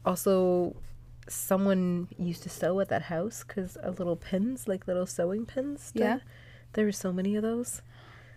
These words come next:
Speaker 1: So,
Speaker 2: Ooh.
Speaker 1: yeah, it was fun. It was fun scraping all that out from the cracks of the hardwood.
Speaker 2: Ew.
Speaker 1: And then we pushed, we squished a hardwood back together,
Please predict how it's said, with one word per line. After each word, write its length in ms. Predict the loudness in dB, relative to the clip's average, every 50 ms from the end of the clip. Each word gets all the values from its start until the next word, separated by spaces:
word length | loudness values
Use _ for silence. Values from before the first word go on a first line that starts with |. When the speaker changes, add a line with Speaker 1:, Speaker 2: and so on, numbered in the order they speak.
| -20 -20 -20 -20 -20 -14 -8 -4 0
Speaker 1:
So, 300 | 2 4 6 8 8 8
Speaker 2:
Ooh. 20 | 6
Speaker 1:
yeah, 160 | 6 4 2 0 -8 -18 -20 -20 -8 -4 -2 2
it 80 | 4 4
was 120 | 4 4
fun. 280 | 2 2 2 2 0 0
It 100 | -2 -2
was 140 | -2 -4 -2
fun 220 | -2 -2 0 0 -2
scraping 400 | 0 2 2 4 4 4 4 6
all 100 | 6 6
that 140 | 6 6 4
out 120 | 4 2 0
from 140 | -4 -4
the 80 | -4 -4
cracks 360 | -4 -4 -6 -6 -6 -6 -6
of 60 | -4
the 80 | -4 -2
hardwood. 420 | 0 0 0 0 2 4 4 4 4
Speaker 2:
Ew. 720 | 2 0 0 0 0 2 2 0 0 0 0 -2 -4 -6 -8 -10 -12 -4 0
Speaker 1:
And 140 | 4 4
then 120 | 6 6 4
we 120 | 4 2
pushed, 420 | 0 0 0 2 2 0 0 -2 -6 -6
we 140 | -4 -2 -2
squished 340 | -2 0 2 2 2 2 0
a 40 | 0
hardwood 420 | 2 2 2 2 2 -2 0 2
back 280 | 0 0 0 0 -2 0
together, 520 | 0 2 4 4 4 6 6 6 4 4